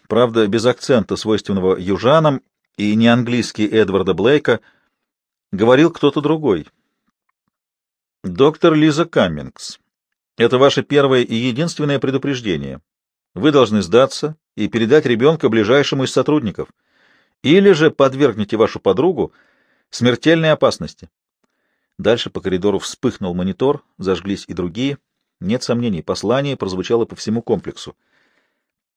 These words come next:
Лиза прошла по коридору и остановилась достаточно близко от монитора, чтобы увидеть на экране незнакомца в белом лабораторном халате, шапочке и хирургической маске. На заднем плане виднелся доктор Блейк. Картинка сменилась.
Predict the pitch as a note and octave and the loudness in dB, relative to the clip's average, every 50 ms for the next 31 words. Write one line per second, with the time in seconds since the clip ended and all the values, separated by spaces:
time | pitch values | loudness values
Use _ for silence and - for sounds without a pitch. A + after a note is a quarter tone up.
0 | _ _ - F#2+ G#2 B2 C#3 B2+ C3 - B2 A#2+ A2+ - C3 A#2 - G#2 - A2+ | _ _ -8 -4 0 0 0 0 0 0 0 0 2 2 0 0 0 -2 -4 -2
1 | G#2 G#2 G#2 D3 E3+ E3 D3+ - - A2 A2 G2+ - A2+ A2 A2+ A2+ C3+ C#3+ C#3 | -2 -2 0 0 0 0 0 0 0 0 -2 -2 0 -2 0 0 0 0 0 -2
2 | A#2+ - - G2+ A2 G#2+ - B2+ A2+ - G2 - A#2 A2+ A2 B2 A2+ - - G#2+ | -2 -2 -4 -2 -2 -2 0 -2 -4 -2 -4 -4 -4 -4 -2 -4 -6 -4 -2 -4
3 | F#2+ - G#2 G2 G2 F#2+ - C#3 D3 C#3+ C3 A2 - - - G#2+ F#2 G2+ - - | -2 -2 -2 -2 -2 -2 0 0 0 2 2 0 -2 -2 -4 -2 -2 -2 -4 -4
4 | A2 G#2 A#2 B2 B2 A#2+ - - G#2+ G#2 G2+ - A2 A2 A2 G#2 G2+ G2+ G2+ - | -6 -4 -6 -6 -8 -6 -4 -2 -2 -2 -2 -2 0 0 2 2 0 -2 -2 -4
5 | G2+ G#2 G2+ F2+ G2+ G#2+ G#2+ - C3+ B2 G#2 F2 - - G2 E2 E2+ F#2+ G#2+ G#2+ | -4 -4 -2 -2 -2 -2 -2 0 0 0 0 0 -2 -4 -6 -6 -4 -2 0 0
6 | G2 F#2+ F2 F2+ F#2 F2 F#2+ G2 - - F#2+ F2+ F#2 F2 - - G2 G#2+ C3+ D3+ | 0 0 0 -2 -2 0 -2 -2 0 -2 -2 -2 -4 -6 -4 -4 0 0 0 0
7 | D3 - - - - B2+ B2+ - G#2+ - - - G2+ - _ _ _ _ _ _ | 0 -4 -6 -4 -2 -2 -2 -4 -8 -12 -8 -8 -8 -8 _ _ _ _ _ _
8 | _ _ _ _ - G#2 A2 F#2+ - B2+ G#2+ G#2 G2+ G2 A2 G2 - - - G#2+ | _ _ _ _ -8 -8 -8 -6 -4 -2 -2 -2 -4 -6 -8 -8 -10 -8 -6 -2
9 | F#2+ G#2 C3 C#3 - - C3+ A#2+ - _ _ _ _ _ _ _ - - G2 G2+ | 0 0 0 0 -2 -4 -8 -8 -10 _ _ _ _ _ _ _ -8 -4 -2 0
10 | G2 A#2+ C3 C3 C#3 C3 - C3 C3 B2 A#2+ A2+ G#2+ G#2 F#2 G#2 A#2+ A2+ - A#2 | 2 2 2 0 -2 -4 0 0 0 2 2 0 -2 -2 -2 -2 -4 -4 -4 -2
11 | G#2 A2+ G#2+ - A2+ A2 A2 A#2+ A2+ F2+ D2+ - - - _ _ _ _ _ _ | -2 -2 -2 -2 -2 -4 -2 0 0 0 0 -4 -10 -20 _ _ _ _ _ _
12 | _ _ _ _ _ _ - - G2 F#2+ - B2+ A#2 - G2+ - G#2 G#2+ B2 D3 | _ _ _ _ _ _ -4 -2 -2 -2 -2 -4 -6 -6 -6 -4 -2 -2 0 0
13 | E3+ D#3+ B2+ - - | 0 -2 -2 -4 -8